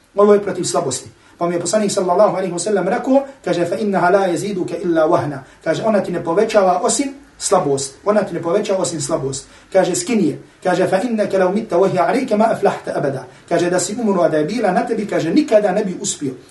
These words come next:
To jeste, nikada se ne bi spasio od džehennama. Pa je poslanik sallallahu alejhi ve sellem, cijene sestre, ostao deset godina ljude pozivajući u tevhid.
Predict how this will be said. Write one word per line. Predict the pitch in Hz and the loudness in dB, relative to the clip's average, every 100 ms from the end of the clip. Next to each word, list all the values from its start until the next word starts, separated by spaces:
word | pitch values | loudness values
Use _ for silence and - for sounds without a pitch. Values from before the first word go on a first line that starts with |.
| - | 0
To | 196 | 0
jeste, | 208 185 | 2 -2
nikada | 262 202 190 | -2 0 0
se | - | 0
ne | 180 214 | -2 -2
bi | |
spasio | - 170 202 208 190 | -2 2 2 2 0
od | 233 220 - | -2 -2 -4
džehennama. | 151 151 170 135 - - - | -6 -4 -4 -6 -10 -18 -6
Pa | 175 | -4
je | 175 | -2
poslanik | - 262 214 | -2 -2 0
sallallahu | 202 185 220 180 | 2 4 4 2
alejhi | 190 170 | 0 -2
ve | |
sellem, | 160 196 151 | -2 -4 -4
cijene | 143 208 180 | -2 -2 -2
sestre, | 190 - - | -4 -6 -6
ostao | 202 185 | -4 -2
deset | 190 254 214 | 0 0 0
godina | 190 226 240 269 285 - - | -2 -6 -2 -2 -2 -6 -6
ljude | 185 214 190 | -2 2 2
pozivajući | 190 147 196 196 165 - - | 0 -4 -2 0 -2 -2 -4
u | - | 0
tevhid. | 170 143 151 | 0 2 -2